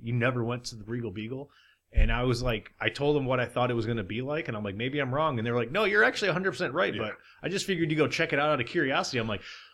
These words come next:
Speaker 1: "Why would I be curious of checking out a bar that's gonna be filled with, like, assholes and racists, and they're just gonna wanna fight me because I'm not like them?"
Speaker 2: Yeah, no.
Speaker 1: I'm like, "I grew up in Taylor, dude. I had enough of that."
Speaker 2: Good,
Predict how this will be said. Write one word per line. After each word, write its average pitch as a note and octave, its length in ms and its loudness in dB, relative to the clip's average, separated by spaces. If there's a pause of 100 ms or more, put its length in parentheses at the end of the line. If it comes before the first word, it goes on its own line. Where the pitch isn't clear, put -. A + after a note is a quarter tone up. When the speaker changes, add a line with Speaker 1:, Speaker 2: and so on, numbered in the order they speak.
(120)
Speaker 1:
"Why B2+ 240 2
would F3+ 140 4
I F3 60 6
be E3+ 160 0
curious F3 420 2
of B2 60 -8
checking D3+ 300 -4
out D3 100 0
a C#3 60 0
bar C3 320 2
that's C#3 160 -2
gonna C3+ 180 -2
be C3 100 0
filled C#3 320 -2
with, C3 180 -4
like, A2 280 -2
assholes C#3+ 580 -2
and G#2+ 120 -6
racists, C3+ 720 -4
and F#2 180 -10 (600)
they're A#2 180 0
just B2+ 200 -4
gonna B2 320 2 (140)
wanna B2+ 260 2
fight C3 280 2
me C3 100 0
because A2+ 340 -2
I'm G#2 120 -4
not G2+ 220 -4
like B2 240 -6
them?" D#2 240 -18
Speaker 2:
Yeah, F#2 320 -6 (160)
no. E2+ 140 -8
Speaker 1:
I'm A#2 180 -2
like, A#2+ 160 -2
"I B2 80 0
grew C3+ 240 4
up E3 80 0
in C3 80 0
Taylor, D#3 320 0
dude. B2 180 0
I B2 60 0
had E3+ 160 -4
enough E3 240 -6
of G2+ 60 -4
that." F2+ 260 -8
Speaker 2:
Good, F#2 240 -4